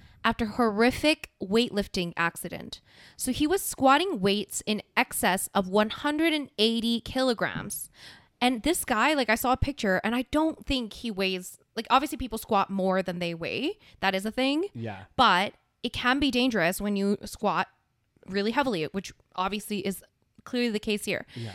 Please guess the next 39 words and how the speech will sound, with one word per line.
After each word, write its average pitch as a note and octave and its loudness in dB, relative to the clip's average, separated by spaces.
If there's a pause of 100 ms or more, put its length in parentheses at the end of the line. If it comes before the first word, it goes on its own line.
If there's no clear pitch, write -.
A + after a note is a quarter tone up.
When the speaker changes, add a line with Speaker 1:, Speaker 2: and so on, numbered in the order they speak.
(180)
Speaker 1:
So C4 2
he C4+ 0
was C4+ 2
squatting C4+ 4
excess A#3+ 0
of A3 -2
a - -2
hundred C#4+ -2
and D4 -4
eighty A3 0
kilograms, F3+ -2
which - -2
is B3+ -4
like, C#4 2 (880)
like A3 -10
what? A3 2 (260)
Th-, - -4 (480)
hold - -8
on. F3 -14
Let G#3+ -2
me, - -8
let A3+ -2
me A#3 -4
get G3 0
it F3+ -2
in F3+ -4
pounds. F3+ -8 (140)
Speaker 2:
God A#2 -4
damn, C3+ 4
hundred D3 4
eighty C3+ 4
kilograms. F#3 4
Speaker 1:
It's G3 2
double C4 10
that. E3+ 2
Speaker 2:
Yeah, A#2+ 2
it'll A#2 2
be B2 2 (240)
Speaker 1:
Oh, A4+ 12